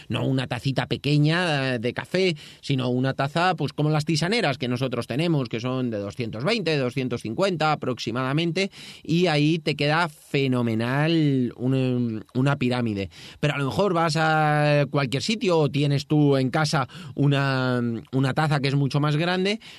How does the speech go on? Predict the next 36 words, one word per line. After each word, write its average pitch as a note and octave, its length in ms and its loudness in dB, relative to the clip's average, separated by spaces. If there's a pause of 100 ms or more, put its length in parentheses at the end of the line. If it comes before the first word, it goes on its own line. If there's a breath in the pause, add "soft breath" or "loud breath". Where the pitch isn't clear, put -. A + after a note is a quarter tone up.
pues A2+ 260 -2
ya B2 160 -2
tendrías B2 380 0
que C#3 100 -2
utilizar B2+ 480 0
dos D3+ 260 -2
pirámides, E3+ 580 0 (280 loud breath)
o C#3+ 140 2
si A2+ 240 -2
es A#2+ 120 -2
a C#3 80 0
granel, F3+ 360 0
pues C3 160 -2
echar A2 260 -2
una G2+ 140 -4
cucharadita, A2 640 0
cucharadita A2 560 2
y A#2 60 2
media, D3+ 340 4
dependiendo B2+ 800 2
de F3 120 0
cómo A#2+ 240 0
te G#2+ 80 -2
guste. G2 420 -4 (240 loud breath)
O C#3 120 0
si C#3+ 280 2
a C#3+ 120 0
ti D#3 120 0
te E3+ 80 2
gustan E3+ 340 0
las D3+ 540 2
infusiones D3+ 520 2
un E3 100 0
poquito D3+ 260 2
más C#3+ 140 0
suaves, E3+ 440 0